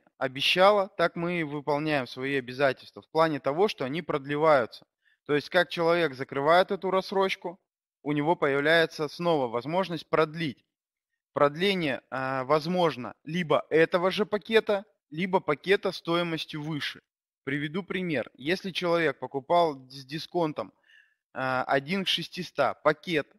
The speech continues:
э, с ежемесячным платежом пятьдесят долларов – то есть общей стоимостью пятьсот долларов, то после, э,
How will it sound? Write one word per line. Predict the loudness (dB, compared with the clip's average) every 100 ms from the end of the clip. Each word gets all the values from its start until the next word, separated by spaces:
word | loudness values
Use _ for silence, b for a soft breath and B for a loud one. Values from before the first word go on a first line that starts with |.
| _
э, | -6 -4 -2 0 0 0 0 -2
с | -6 -6
ежемесячным | -2 -2 -2 -2 -2 -4
платежом | -4 -6 -6 -2 -4
пятьдесят | -4 -12 -10 0 0 0
долларов – | 0 2 2 0 -2 _ _ -4
то |
есть | -4 -2
общей | -4 -2 -6
стоимостью | -6 -4 -2 -4 -8 -12
пятьсот | -12 -8 -6 -4
долларов, | 0 2 2 -2 -10 b b b _
то | 2 4
после, | 2 2 2 2
э, | -8